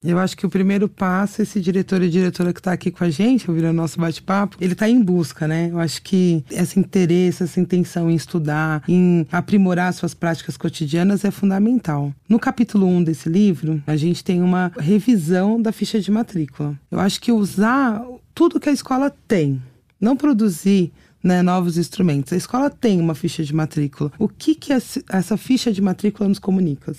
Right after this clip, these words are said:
Como a gente pode mapear, fazer um levantamento das informações que estão na ficha de matrícula e conhecer essa família, conhecer esse estudante, saber,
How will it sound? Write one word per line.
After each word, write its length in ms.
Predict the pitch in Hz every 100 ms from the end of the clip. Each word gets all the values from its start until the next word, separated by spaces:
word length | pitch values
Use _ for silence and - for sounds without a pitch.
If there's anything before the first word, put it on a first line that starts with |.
| _
Como 160 | - 269
a 60 |
gente 200 | 233 262 -
pode 280 | 208 190
mapear, 640 | 196 202 226 - 196 175 170
fazer 320 | - 175 170
um 60 | 208
levantamento 800 | 202 180 185 180 175 170 170 165
das 240 | 165 165
informações 680 | 151 175 170 156 - 220 247
que 120 | -
estão 400 | 208 - 170 156 -
na 140 | 180
ficha 260 | 180 180 185
de 100 | 160
matrícula 520 | 165 156 202 202 226
e 40 | 226
conhecer 420 | 247 269 - 175
essa 200 | 139 160
família, 540 | - 240 202 175 185 - _ _ _ _ _ _
conhecer 380 | 262 247 - 165
esse 180 | 139
estudante, 680 | 147 - 185 185 165 170 - -
saber, 600 | - 226 202 220 202